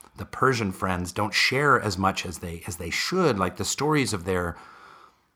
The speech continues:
the hardships of their, of their relatives, parents, grandparents, um, how they became Baha'is, uh,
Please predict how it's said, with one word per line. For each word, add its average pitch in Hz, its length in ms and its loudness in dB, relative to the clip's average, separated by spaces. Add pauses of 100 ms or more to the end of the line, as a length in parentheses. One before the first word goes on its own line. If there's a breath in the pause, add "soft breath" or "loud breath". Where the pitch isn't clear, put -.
the 98 100 -2
hardships 131 540 4
of 87 140 -4
their, 82 260 -2
of 87 140 -8
their 90 120 -2
relatives, 101 500 4
parents, 104 380 0
grandparents, 98 840 -2
um, 80 220 -6
how 110 260 6
they 113 140 2
became 104 340 -2
Baha'is, 87 720 0
uh, 82 320 -6